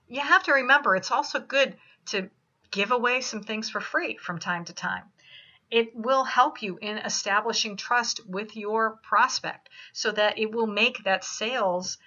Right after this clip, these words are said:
uh, sales conversation a little easier to grasp. So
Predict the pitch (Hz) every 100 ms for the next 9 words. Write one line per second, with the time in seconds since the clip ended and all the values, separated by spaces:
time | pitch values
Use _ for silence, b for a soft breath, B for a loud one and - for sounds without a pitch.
0 | B B - 190 - - - _ _ _
1 | _ _ _ _ _ _ _ _ _ _
2 | _ - 311 294 - 277 240 226 262 247
3 | - 180 - 202 208 - 214 220 175 -
4 | - - - 175 165 - - - - _
5 | _ _ - - 185